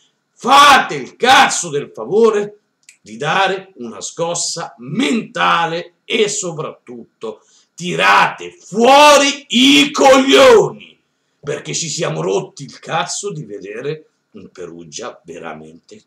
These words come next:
così brutto. Io spero di essere stato chiaro con questo video, eh? Non è un invito a sfogo né nulla,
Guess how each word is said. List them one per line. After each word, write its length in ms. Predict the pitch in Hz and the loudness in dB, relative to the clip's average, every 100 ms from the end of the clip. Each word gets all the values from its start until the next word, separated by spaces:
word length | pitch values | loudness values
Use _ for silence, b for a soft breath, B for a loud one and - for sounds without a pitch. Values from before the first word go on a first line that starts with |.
| _ | _
così 640 | 90 90 - - 117 117 _ _ _ | -20 -14 -12 -12 -16 -20 _ _ _
brutto. 720 | 104 - - - _ - _ _ _ _ _ _ _ _ _ _ _ - | -12 -10 -10 -16 _ -20 _ _ _ _ _ _ _ _ _ _ _ -8
Io 180 | 220 | -6
spero 300 | - - 196 | -4 -6 -6
di 100 | 180 | -4
essere 320 | 190 - 175 170 | -6 -8 -10 -12
stato 300 | - 196 214 | -12 -10 -8
chiaro 300 | 190 120 113 | -8 -8 -10
con 140 | 135 | -12
questo 280 | 165 156 185 | -16 -14 -12
video, 320 | 180 101 110 | -12 -12 -10
eh? 100 | 165 | -10
Non 220 | 175 185 | -10 -10
è 80 | 165 | -8
un 180 | 143 185 | -8 -8
invito 320 | 175 175 160 | -12 -12 -14
a 40 | |
sfogo 440 | 151 - 185 135 160 | -16 -10 -8 -8 -10
né 140 | 160 | -14
nulla, 520 | 180 196 143 135 127 | -14 -12 -10 -10 -12